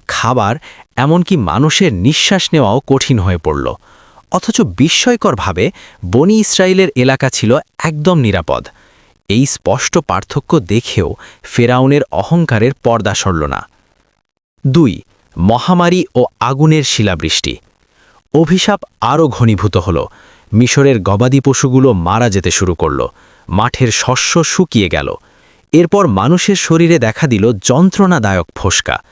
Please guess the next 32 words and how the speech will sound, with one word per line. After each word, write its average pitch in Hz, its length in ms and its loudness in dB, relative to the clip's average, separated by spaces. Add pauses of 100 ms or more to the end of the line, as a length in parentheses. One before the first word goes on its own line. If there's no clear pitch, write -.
(480)
নীল 143 320 4
নদের 147 300 2
পাড় 123 300 -2
জুড়ে 127 280 2 (160)
কেবল 131 320 2
আর্তনাদ। 80 540 -6 (500)
ফেরাউন 196 520 2
প্রতিবারই 170 500 2
মুসা 123 380 0
আলাইহিকে 123 480 0
প্রতিশ্রুতি 120 640 -2
দিত 92 280 0 (320)
যে 156 100 2
সে 170 160 0
বনি 127 360 2
ইসরায়েলকে 147 500 0
ছেড়ে 95 320 -2
দেবে, 73 280 -2 (420)
কিন্তু 139 240 2
বিপদ 117 380 0
কাটলেই 127 500 -4
সে - 180 0
পুনরায় 165 580 2
অবাধ্য 92 400 -2
হয়ে 85 220 -2
যেত। 71 260 -4 (680)
এক 185 160 -4
পর্যায়ে 98 480 0 (340)
আকাশ 147 380 -2
থেকে 190 240 0
নেমে 143 300 2
এলো 160 160 2